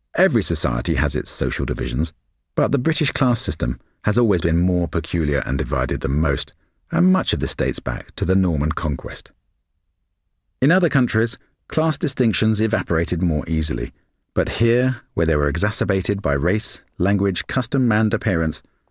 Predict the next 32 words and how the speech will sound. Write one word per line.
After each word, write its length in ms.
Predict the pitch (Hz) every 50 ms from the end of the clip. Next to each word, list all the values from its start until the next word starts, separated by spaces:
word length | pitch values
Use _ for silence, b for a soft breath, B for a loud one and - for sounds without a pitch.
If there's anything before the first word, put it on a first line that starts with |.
| _ _ -
there 120 | 95 90
remain 340 | 90 92 98 107 110 107 110
a 60 | 110
thousand 600 | - - 143 117 92 85 78 - 65 62 64 -
subtle 320 | - - 87 - - 117
nuances 560 | 120 107 82 69 - - - - 64 60 - - _ _ _ _ _ _ _ _
that 140 | - 101 95
distinguish 520 | 123 120 - - 160 135 95 85 73 -
the 140 | - - 67
descendants 600 | 73 - - - 120 127 135 139 147 165 160 -
of 160 | - - 78
the 80 | 87 87
Norman 340 | 92 98 95 90 90 90 80
barons 440 | 113 127 127 117 113 120 117 - - _ _ _ _ _ _ _
from 180 | - 147 160
the 80 | 175 170
descendants 540 | 165 - - 120 101 95 90 92 95 90 -
of 160 | - 95 92
the 80 | 107
Saxon 440 | - - - - - - - 80 76
peasants, 480 | - - 92 82 78 78 78 - - - _ _ _ _ _ _ _ _ _ _ _ _ _
all 200 | 240 247 220 175
of 120 | 120 98
them 180 | 98 92 87 87
with 240 | 87 87 85 - -
some 360 | - - - - - 107 101
sort 200 | - 92 80 85
of 100 | 87 78
insidious 560 | 85 87 95 - - - 151 104 82 73 78 82
value 360 | 78 95 92 95 87 71 67
judgment 460 | 65 - 67 64 - - 60 64 -
attached. 520 | 80 - - 98 - - - - - -